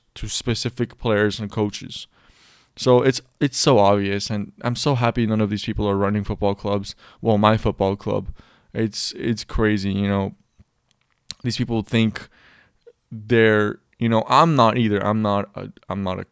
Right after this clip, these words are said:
coach. I'm not, I've never been a coach or a player on a professional, and neither of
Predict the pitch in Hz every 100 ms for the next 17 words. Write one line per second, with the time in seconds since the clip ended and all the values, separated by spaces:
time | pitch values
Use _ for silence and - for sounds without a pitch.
0 | - - 110 113 110 101 98 101 104 104
1 | 107 101 - 110 107 - - - _ _
2 | 117 104 98 113 104 101 101 107 104 117
3 | 104 101 107 127 120 113 101